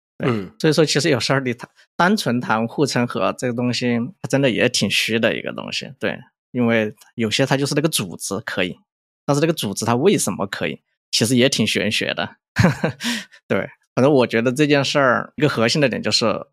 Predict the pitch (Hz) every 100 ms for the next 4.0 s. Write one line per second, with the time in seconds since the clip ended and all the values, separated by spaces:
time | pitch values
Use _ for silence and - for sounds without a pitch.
0 | - 127 113 135 117 113 110 117 117 127
1 | 123 120 117 - 107 104 113 123 - 98
2 | 69 65 107 - _ - 139 127 123 107
3 | 120 110 113 131 131 120 101 92 85 95